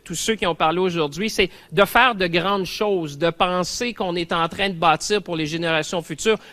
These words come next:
qu'on est capable de gagner parmi toutes les juridictions au monde pour faire atterrir des investissements ici chez nous.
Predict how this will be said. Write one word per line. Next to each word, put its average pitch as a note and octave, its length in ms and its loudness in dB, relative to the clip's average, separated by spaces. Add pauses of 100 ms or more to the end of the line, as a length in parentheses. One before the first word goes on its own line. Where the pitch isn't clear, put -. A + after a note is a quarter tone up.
qu'on G#3 160 6
est A#3 100 8
capable C4 380 4
de A3 80 6
gagner G#3+ 460 6
parmi A3 360 2
toutes - 300 -6
les B3+ 160 -4
juridictions A3 800 2
au - 20 2
monde A#3+ 320 4
pour G3 140 0
faire G#3 220 4
atterrir F#3+ 360 0
des F3+ 200 -2
investissements F3 560 -2
ici F3+ 240 -8
chez E3 200 -4
nous. G#3 160 -4